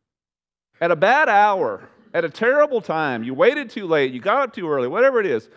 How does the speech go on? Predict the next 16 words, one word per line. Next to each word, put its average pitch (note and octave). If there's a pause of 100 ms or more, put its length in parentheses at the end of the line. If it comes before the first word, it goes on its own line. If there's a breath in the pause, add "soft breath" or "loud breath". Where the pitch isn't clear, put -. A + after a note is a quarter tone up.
(120 soft breath)
makes B3
no G#3+
difference. C#3+
Bring E4+
it C4
to E3
me. G#2 (300 soft breath)
I G3
love E4
to D4
hear B3
it." - (460 soft breath)
And F#3
yet G#3
we, F#3 (100)
we, D#3